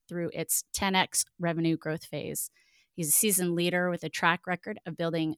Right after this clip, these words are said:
various go-to-market and R and D teams at both startups and larger publicly traded organizations.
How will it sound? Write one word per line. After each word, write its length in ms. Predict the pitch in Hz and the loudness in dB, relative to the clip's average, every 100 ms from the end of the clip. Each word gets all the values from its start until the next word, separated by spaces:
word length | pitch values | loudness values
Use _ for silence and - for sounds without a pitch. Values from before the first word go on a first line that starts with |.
| - | -4
various 560 | 185 226 208 190 - - 165 | -2 2 2 4 2 0 -4
go-to-market 540 | 175 170 165 - 170 170 | -2 0 0 -2 -4 -4
and 100 | 160 | -4
R 160 | 165 160 | -2 0
and 120 | 160 | 0
D 160 | 185 214 | -2 -4
teams 480 | - 151 151 165 - 160 | -4 -2 -2 -4 -6 -10
at 100 | - | -6
both 160 | 147 | -4
startups 520 | - 160 156 - - - | -2 -2 -2 -2 -2 0
and 260 | 165 165 | 0 0
larger 500 | 160 156 160 156 175 - _ _ | 0 -2 -2 -4 -4 -10 _ _
publicly 400 | 165 147 - 151 | -8 -8 -8 -6
traded 320 | - 143 139 | -6 -6 -8
organizations. 680 | - - - - - - - | -10 -10 -8 -8 -10 -12 -16